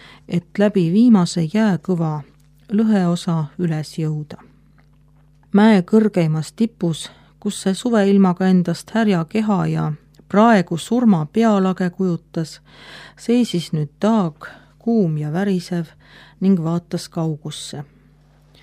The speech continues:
Palju avaraid väljavaateid oli tal künkalt ja kõrgendike seljandikult üle metsade ja asunduse olnud,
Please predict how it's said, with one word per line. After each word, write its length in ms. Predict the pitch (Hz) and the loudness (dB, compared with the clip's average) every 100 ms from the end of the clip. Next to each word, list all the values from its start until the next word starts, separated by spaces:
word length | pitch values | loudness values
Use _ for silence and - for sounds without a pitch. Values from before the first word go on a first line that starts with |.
| - - - _ _ | -20 -20 -20 _ _
Palju 340 | 254 262 196 | 2 4 6
avaraid 500 | 208 208 180 165 160 | 4 4 2 0 -2
väljavaateid 920 | 202 226 202 175 180 175 - 175 165 170 | 0 2 0 0 -2 -2 -6 -6 -4 -2
oli 200 | 170 160 | -4 -4
tal 300 | 170 160 156 - - | -6 -6 -6 -12 -10
künkalt 640 | - 208 185 - 170 160 - | 0 2 0 -4 -6 -6 -6
ja 180 | 165 160 - - _ - | -6 -6 -10 -20 _ -6
kõrgendike 800 | 208 190 175 170 160 170 - 165 | -4 -4 -4 -4 -4 -6 -10 -8
seljandikult 880 | - 196 175 156 156 - 165 151 - | -4 -2 -2 -6 -10 -8 -10 -8 -4
üle 200 | 180 165 151 - | -4 -4 -6 -8
metsade 540 | 180 185 - - 170 160 | -4 -4 -6 -8 -6 -6
ja 100 | 160 | -4
asunduse 560 | 175 180 160 151 147 156 | -4 -4 -4 -6 -10 -8
olnud, 460 | 165 180 170 151 | -2 0 -2 -4